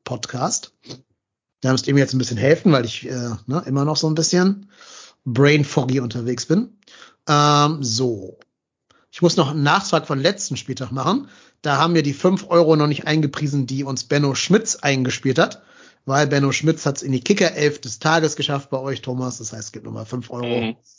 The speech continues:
Speaker 1: von Benno <clears throat> vom letzten Spieltag. So, jetzt bei heutigem gibt's, glaub ich, nicht so viel, weil wir haben leider nicht zu null gespielt. Leider hat Modest kein Tor geschi-, äh, erzielt und leider hat Steff-, also das ist leider, Steffen Baumann hat auch keine gelbe Karte gesehen.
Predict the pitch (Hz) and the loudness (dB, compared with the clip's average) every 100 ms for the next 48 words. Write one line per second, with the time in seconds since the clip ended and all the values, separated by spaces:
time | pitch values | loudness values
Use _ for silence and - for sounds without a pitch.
0 | _ _ _ - 165 180 214 233 143 107 | _ _ _ 2 4 6 6 6 4 0
1 | _ - 202 151 107 - 139 143 139 - | _ 0 2 2 0 -2 0 0 -2 -4
2 | 127 185 - - - - _ - 147 254 | 0 0 -2 -18 -20 -20 _ -2 4 4
3 | 143 139 - 160 135 208 214 196 165 202 | 2 -2 -2 0 2 2 2 0 -2 -6
4 | - 185 185 196 233 226 139 151 175 165 | -6 -4 -4 -2 -2 0 -2 2 2 2
5 | 147 165 165 151 156 151 165 165 - 143 | 0 2 2 2 2 2 -2 -4 -2 2
6 | 175 143 113 135 156 - - - - - | 2 2 -2 -2 -2 -4 -16 -20 -20 -20
7 | _ 127 151 151 147 139 139 143 - 127 | _ -2 0 2 0 -2 -4 -4 -4 -2
8 | 139 196 180 - 180 170 156 156 151 147 | 2 4 4 2 0 0 0 0 -4 -2
9 | 165 165 165 - - - _ 143 139 135 | 2 4 2 -6 -20 -20 _ 0 0 0
10 | 131 135 143 135 131 - 143 123 98 98 | 2 4 4 2 0 -4 -6 -8 -12 -10
11 | - 127 120 101 123 120 139 127 120 - | -6 -4 -6 -8 -4 0 0 0 -6 -10
12 | 135 131 139 - 127 123 131 131 123 127 | -4 2 2 2 0 2 2 2 -2 0
13 | 139 143 127 107 _ _ _ 127 120 139 | 2 2 -2 -6 _ _ _ -4 2 2
14 | 220 | 0